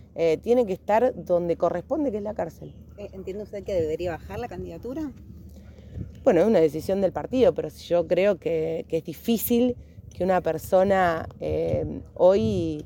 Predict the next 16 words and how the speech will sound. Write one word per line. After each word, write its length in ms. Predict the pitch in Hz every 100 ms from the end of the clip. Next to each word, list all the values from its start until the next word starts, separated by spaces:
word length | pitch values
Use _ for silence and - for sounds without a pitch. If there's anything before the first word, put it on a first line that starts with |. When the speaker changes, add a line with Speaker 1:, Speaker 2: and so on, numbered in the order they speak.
| - -
Speaker 1:
siga 400 | - 202 196 190
sosteniendo 680 | 160 - 160 170 214 220
que 100 | 160
quiere 220 | - 185 175
ocupar 480 | 160 - 143 180
un 100 | 196
lugar 280 | 165 160 185
en 100 | 196
la 100 | 156
Cámara 300 | 175 180 170
de 40 | 156
Diputados 360 | 143 151 185
de 40 | 180
la 120 | 156
Nación. 400 | 151 202 175 151
Yo 320 | - 196